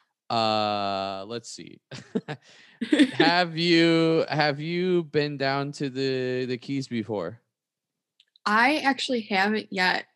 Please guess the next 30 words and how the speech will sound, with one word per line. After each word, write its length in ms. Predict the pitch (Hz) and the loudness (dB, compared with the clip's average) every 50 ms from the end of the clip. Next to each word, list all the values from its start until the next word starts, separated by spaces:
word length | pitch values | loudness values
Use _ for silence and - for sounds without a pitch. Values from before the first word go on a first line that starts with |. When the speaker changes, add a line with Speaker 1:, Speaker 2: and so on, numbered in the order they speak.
| _ - | _ -4
Speaker 2:
Um, 280 | 190 185 180 175 180 | -2 -2 0 -2 -2
we're 140 | 185 190 196 | -4 -4 -4
hoping 460 | 202 208 202 202 202 - 226 208 208 | -4 -2 -2 -2 -2 -2 -2 -2 -2
to 220 | 208 - 208 196 196 | -2 -2 -2 -2 -2
Speaker 1:
Okay. 60 | 202 | -2
Speaker 2:
hopefully 500 | 214 190 190 202 - - 196 185 180 185 | -4 -6 -8 -8 -10 -6 -4 -4 -4 -4
soon, 720 | 185 - - - - 202 190 202 220 247 269 294 311 285 | -6 -10 -10 -6 -2 -2 0 2 2 2 2 0 0 0
but 280 | 277 180 175 175 170 - _ - | 0 0 0 0 -2 -4 _ -2
I've 200 | - 175 180 - | 0 0 0 0
heard 280 | - 202 190 180 180 - - | 0 -2 -2 -2 -4 -8 -4
magnificent 720 | 196 190 175 170 175 180 180 - 202 185 - - - - - | -2 -2 -2 -2 -2 -4 -6 -6 -8 -10 -10 -10 -10 -8 -8
things 280 | 160 160 156 160 180 | -8 -6 -6 -8 -8
about 300 | 160 - - 120 - _ - | -6 -4 -4 -6 -6 _ -8
them. 320 | - - 170 180 208 208 _ _ - - - - _ _ _ _ _ _ _ _ _ _ - - 123 123 | -8 -6 -6 -6 -8 -10 _ _ -20 -20 -20 -20 _ _ _ _ _ _ _ _ _ _ -20 -20 -12 -8
Speaker 1:
They, 280 | 131 123 92 55 73 127 | -6 -6 -6 -6 -10 -12
they're 180 | 120 127 131 131 | -10 -10 -8 -6
nice. 300 | 135 131 113 104 - - | -4 -4 -6 -6 -8 -10
They're 120 | 117 110 | -10 -8
a 60 | 107 | -6
lot 160 | 107 107 113 | -6 -6 -6
of 80 | 117 113 | -6 -8
fun. 440 | - - 110 98 92 85 85 107 - - | -8 -8 -8 -8 -8 -10 -14 -18 -14 -8
Uh, 720 | 98 104 104 101 101 101 101 98 95 92 90 87 78 - - _ _ _ _ - 123 127 120 113 113 107 78 98 | -6 -6 -4 -4 -6 -6 -6 -6 -6 -8 -8 -10 -12 -14 -20 _ _ _ _ -20 -18 -18 -18 -18 -18 -20 -14 -12
my 100 | 110 113 | -10 -8
next 220 | 127 165 220 - | -8 -10 -10 -8
question 300 | - 110 101 - 107 104 | -8 -8 -8 -8 -10 -12
is, 320 | 101 101 101 104 - - - - _ _ _ _ _ _ _ _ _ _ _ _ | -12 -10 -12 -12 -14 -16 -20 -20 _ _ _ _ _ _ _ _ _ _ _ _
have 260 | - 139 147 143 151 | -6 -4 -4 -4 -4
you, 80 | - - | -4 -2
okay, 420 | 139 143 - - 107 - - - | 0 0 0 -2 -6 -8 -10 -18